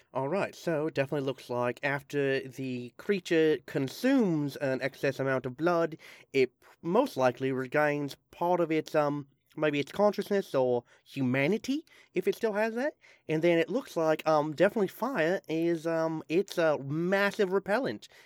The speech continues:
in, um, in a very, um, base way, like, down to the very, very, um,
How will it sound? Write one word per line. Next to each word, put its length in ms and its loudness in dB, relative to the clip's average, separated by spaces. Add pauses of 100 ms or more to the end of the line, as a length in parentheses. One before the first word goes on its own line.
(120)
in, 240 0
um, 340 0
in 140 -2
a 60 0
very, 460 2 (320)
um, 340 0 (1160)
base 400 6
way, 380 4
like, 220 0
down 200 4
to 60 -8
the 60 -8
very, 340 2
very, 580 -2
um, 380 -4